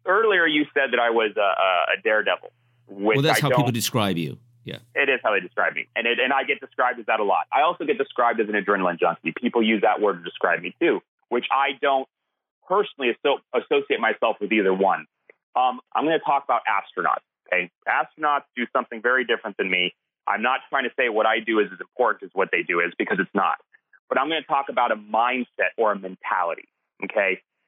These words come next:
Speaker 1: An astronaut, when they fly into space on a rocket that's, you know, basically firing jet fuel <laughs> from the, from the bottom of it and blasting them off into space, they get adrenaline from that,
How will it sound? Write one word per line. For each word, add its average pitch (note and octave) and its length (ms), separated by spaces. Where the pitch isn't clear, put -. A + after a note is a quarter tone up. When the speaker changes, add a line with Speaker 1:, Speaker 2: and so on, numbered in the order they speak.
Speaker 1:
An C3 160
astronaut, D#3 680
when B2 180
they F3 240
fly D#3+ 360
into C3+ 320
space G#2 400
on G#2+ 140
a G2+ 60
rocket B2 460
that's, G2 180
you A#2+ 80
know, F2+ 280
basically A2 760
firing A#2 640
jet B2 240
fuel G#2+ 300
<laughs> - 40
from A3 140
the, D#3+ 80
from F#3+ 120
the D#3+ 60
bottom F3 400
of D3+ 100
it D#3 180
and C3 120
blasting D#3+ 540
them C#3+ 120
off C#3+ 240
into B2 160
space, D3 300
they F#3+ 200
get G#3+ 100
adrenaline D#3 640
from F2+ 160
that, D2 220